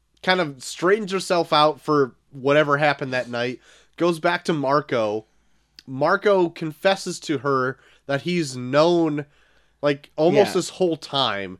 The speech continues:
Speaker 2: Yeah.
Speaker 1: that she's not who she said she was.
Speaker 2: Which I love that shit, too, 'cause there's so many of these movies will just be like, "Oh, the whole, all of the suspense is, like,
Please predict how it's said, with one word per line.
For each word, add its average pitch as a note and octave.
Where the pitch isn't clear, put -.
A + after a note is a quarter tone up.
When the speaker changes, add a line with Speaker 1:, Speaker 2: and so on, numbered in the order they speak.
Speaker 2:
Yeah. D#3+
Speaker 1:
that C#3
she's D#3+
not C#3
who D#3+
she D3
said C#3
she C3+
was. A2+
Speaker 2:
Which -
I B3+
love B3+
that A#3
shit, -
too, F3
'cause E3+
there's G#3
so G#3+
many G#3
of G3+
these F3
movies E3+
will D#3
just C#3+
be D#3+
like, C#3
"Oh, D3
the A#2+
whole, D#3
all F#3+
of F3+
the F3
suspense F3
is, C#3+
like, C#3+